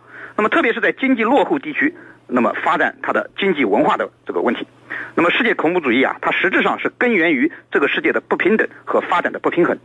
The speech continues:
那么，这个问题如果得不到解决，就无法从根本上解决恐怖袭击的问题。第二呢，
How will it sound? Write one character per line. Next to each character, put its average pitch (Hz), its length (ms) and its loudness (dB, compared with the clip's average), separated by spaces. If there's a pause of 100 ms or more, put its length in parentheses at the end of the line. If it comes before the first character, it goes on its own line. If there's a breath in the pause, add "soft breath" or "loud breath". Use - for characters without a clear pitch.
(280 loud breath)
那 254 80 0
么， 254 140 0
这 403 120 2
个 220 100 4
问 185 160 2
题 135 100 -4
如 135 140 -2
果 147 120 2
得 165 180 0
不 190 60 -2
到 202 120 2
解 113 160 -4
决， - 180 -2 (160)
就 143 120 2
无 160 240 0
法 - 220 0
从 294 180 0 (160)
根 381 200 2
本 - 140 0
上 - 160 -2 (280 loud breath)
解 131 200 2
决 143 200 0
恐 120 260 -2
怖 135 80 0
袭 123 140 -6
击 - 80 0
的 113 80 2
问 107 100 -2
题。 - 120 -14 (500 loud breath)
第 196 100 0
二 180 100 2
呢， 143 100 0